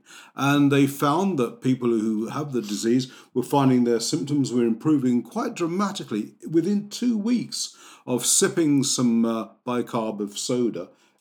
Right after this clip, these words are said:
every day. And, um, they feel it could even have, um, you know, benefits even beyond rheumatoid arthritis, certainly with oth-, other autoimmune diseases.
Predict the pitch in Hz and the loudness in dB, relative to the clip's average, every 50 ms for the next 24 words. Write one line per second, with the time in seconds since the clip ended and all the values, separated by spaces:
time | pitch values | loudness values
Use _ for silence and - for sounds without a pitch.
0 | _ _ - 117 107 95 101 110 107 101 110 151 165 156 110 80 71 71 71 - | _ _ -6 -4 -4 -4 -4 -4 -4 -2 -2 -2 -2 -2 -2 -4 -6 -10 -14 -18
1 | _ _ - - - - _ - 143 151 151 156 160 147 131 147 165 156 151 147 | _ _ -20 -20 -20 -20 _ -2 0 2 2 2 2 0 2 2 4 4 4 4
2 | 151 151 147 135 139 - _ _ _ _ _ _ _ _ _ _ _ - - - | 2 0 -2 -4 -8 -14 _ _ _ _ _ _ _ _ _ _ _ -8 -8 -4
3 | - 156 165 165 147 135 - 208 233 240 214 160 139 135 143 135 156 170 156 143 | 0 4 4 4 4 4 4 4 4 6 6 4 4 4 4 4 4 4 2 0
4 | 135 143 143 143 131 113 - - - 147 143 139 135 147 147 - 131 135 117 139 | 0 0 0 0 -2 -6 -12 -12 -12 -10 -8 -4 -4 -4 -4 -4 -8 -8 -4 -2
5 | 139 131 127 120 120 123 - - 135 135 107 131 131 107 104 110 101 - 104 - | 0 2 2 2 2 2 0 0 -4 -4 -4 -4 -6 -6 -8 -10 -14 -16 -18 -18
6 | - _ _ _ - 139 143 151 139 139 151 113 - - 185 160 151 139 135 120 | -20 _ _ _ 0 2 2 2 2 2 -2 -2 -2 -2 0 0 2 2 4 4
7 | 120 117 120 131 151 165 147 113 98 95 - - _ _ _ _ _ _ - 101 | 4 2 2 2 2 2 2 0 0 -2 -6 -12 _ _ _ _ _ _ -6 -4
8 | 107 104 98 95 95 - - 110 98 95 101 104 101 98 - - 110 101 104 104 | -2 -2 -2 -4 -8 -8 -6 -6 -4 -4 -6 -6 -6 -8 -10 -10 -8 -8 -6 -6
9 | 117 117 - 170 165 147 139 120 117 113 120 117 117 - - - - 135 127 123 | -6 -6 -4 -2 -2 0 0 0 0 0 0 -2 -4 -4 -6 -8 -6 -4 -2 -2
10 | 117 107 - 151 135 113 - 120 107 104 104 104 107 113 117 117 110 107 101 101 | -2 -2 -2 -4 -4 -2 -2 -2 -2 0 -2 -2 0 0 0 0 0 -2 -4 -6
11 | - - - _ _ - 104 101 107 120 123 127 117 - - 95 - - | -10 -18 -20 _ _ -8 -8 -2 0 2 2 2 0 -2 -6 -10 -12 -14